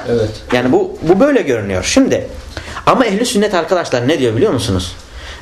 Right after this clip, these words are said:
Speaker 2: Diyorlar ki Mutezile kendi mezhebini, nefideki mezhebini mufassal deliller üzerine bina etmemiştir. Subhanallah, bu çok acayip bir şeydir aslında.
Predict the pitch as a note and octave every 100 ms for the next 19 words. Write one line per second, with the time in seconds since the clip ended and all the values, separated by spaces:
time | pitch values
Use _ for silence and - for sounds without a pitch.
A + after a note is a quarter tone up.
0 | - F3 A#3+ B3+ D3 C3 D#3 G#3+ E3+ C3+
1 | A#2 G#2 - C3+ C3+ G#3+ F3 C#3 B2 C3
2 | C3 F3+ C4 C4+ - - - - - -
3 | - - - - D3 C#3 C#3 C#3 A#3+ F#3+
4 | C3+ C3+ F#3 F3 D3 D3+ D3 F3+ G3 D3
5 | C#3 D3 D#3+ D#3 C#3 D3 C3 C3+ C3 C3
6 | G#2+ G2+ - F#2+ - - - - - A#2+
7 | C#3 C3+ A#2 A2+ F#3+ D#3 A2+ A2+ B2 -
8 | G2 F#2+ F2+ - F2